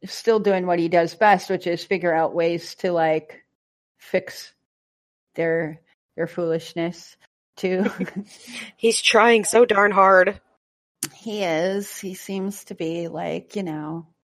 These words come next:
Speaker 1: um, pretty committed to the girls.
Speaker 2: Mm-hmm.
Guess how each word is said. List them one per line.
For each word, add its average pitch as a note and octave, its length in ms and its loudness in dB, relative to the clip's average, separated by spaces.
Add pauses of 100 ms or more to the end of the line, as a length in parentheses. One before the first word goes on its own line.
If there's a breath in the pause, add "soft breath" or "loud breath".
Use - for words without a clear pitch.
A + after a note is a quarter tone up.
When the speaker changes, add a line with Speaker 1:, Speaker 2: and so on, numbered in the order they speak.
(440)
Speaker 1:
um, F3 200 -2
pretty E4+ 200 0
committed E3+ 500 0
to G#3+ 120 -6
the F3+ 80 -4
girls. D#3 400 -10 (560)
Speaker 2:
Mm-hmm. E3 320 -12